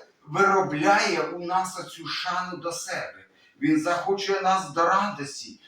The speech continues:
Він вказує нам на те, що ця радість, вона зосереджена на натри-, на настрої, який базується в нас всередині. І Він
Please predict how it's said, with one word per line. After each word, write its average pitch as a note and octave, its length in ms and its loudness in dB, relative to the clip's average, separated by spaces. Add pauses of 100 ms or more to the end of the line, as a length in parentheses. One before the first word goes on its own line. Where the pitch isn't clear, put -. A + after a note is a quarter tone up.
(180)
Він D3+ 180 -2
вказує F#3+ 600 2
нам F3 400 4
на E3+ 120 4
те, G#3+ 220 0
що - 280 -2
ця D#3+ 320 -2
радість, - 720 -4 (140)
вона G3 640 0 (640)
зосереджена G3 880 0
на F3 260 2
натри-, F3 600 0
на D#3 420 -2
настрої, D3 920 -2 (320)
який F3 560 -2 (100)
базується F3 760 -2
в E3+ 80 0
нас F#3 300 0
всередині. G3 720 -4 (760)
І D3 520 -2 (300)
Він E3+ 520 -4